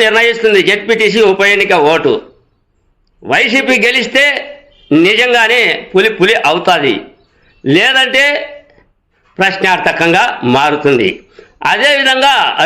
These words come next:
బీటెక్ రవి సతీమణి లతారెడ్డి గెలిస్తే పులిని ఢీకొని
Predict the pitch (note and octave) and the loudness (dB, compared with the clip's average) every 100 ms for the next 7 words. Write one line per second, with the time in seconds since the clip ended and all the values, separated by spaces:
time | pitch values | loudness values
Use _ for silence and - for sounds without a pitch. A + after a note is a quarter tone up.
0 | D#3+ C4+ C#4+ C#4+ B3 A3+ A3+ G#3+ C#3 A2 | 0 0 0 0 0 0 2 0 0 -4
1 | - - _ _ _ _ _ - _ - | -10 -20 _ _ _ _ _ -20 _ -4
2 | A3+ C4+ C4 A#3+ D3 - - - F3 A#3+ | -2 0 0 0 0 -4 -8 -4 -2 0
3 | C4 B3 G3 F3+ A3 G3 A#3+ C4 C4 - | 0 0 0 0 0 -2 0 0 -2 -8
4 | - - _ _ _ _ _ _ _ - | -18 -20 _ _ _ _ _ _ _ -4
5 | B3 E4 D#4+ D4 A#3+ C4 C4+ | 0 0 0 -2 -2 0 0